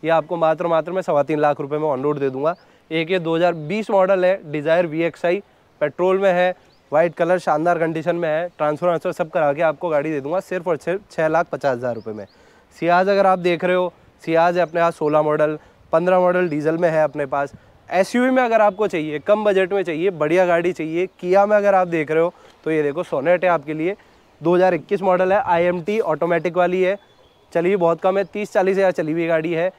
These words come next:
इक्कीस मॉडल है, टॉप मॉडल, सनरूफ, एलॉय सब कुछ मिलेंगे आपको, सिर्फ और सिर्फ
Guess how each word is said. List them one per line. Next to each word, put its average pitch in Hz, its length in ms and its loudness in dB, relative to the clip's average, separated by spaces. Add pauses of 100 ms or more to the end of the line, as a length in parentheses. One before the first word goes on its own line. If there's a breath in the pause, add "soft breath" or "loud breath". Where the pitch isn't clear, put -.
(220 soft breath)
इक्कीस 165 280 -4
मॉडल 185 300 2
है, 196 80 2
टॉप 170 280 -2
मॉडल, 185 220 2
सनरूफ, 175 380 -2
एलॉय 165 220 2
सब 160 180 -6
कुछ 170 160 -6
मिलेंगे 160 280 -4
आपको, 165 320 -2
सिर्फ 208 300 -4
और 185 80 2
सिर्फ - 200 -6